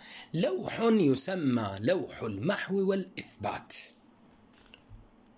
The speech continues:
انظروا ماذا قالت الآية:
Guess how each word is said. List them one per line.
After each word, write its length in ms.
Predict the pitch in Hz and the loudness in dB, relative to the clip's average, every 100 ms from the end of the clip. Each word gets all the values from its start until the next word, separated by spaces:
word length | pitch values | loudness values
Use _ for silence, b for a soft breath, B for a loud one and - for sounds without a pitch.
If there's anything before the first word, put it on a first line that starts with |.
| - - - - - - _ _ - - _ - _ - _ - - _ - - - - - - - - - - | -18 -18 -20 -20 -20 -20 _ _ -20 -20 _ -20 _ -20 _ -20 -20 _ -20 -20 -20 -20 -20 -20 -20 -20 -20 -4
انظروا 440 | 254 277 240 247 240 | 2 4 4 2 2
ماذا 280 | 139 123 101 | 0 -2 -6
قالت 460 | - 165 165 - | -4 -4 -4 -8
الآية: 440 | - - - 285 | -10 -12 -12 -14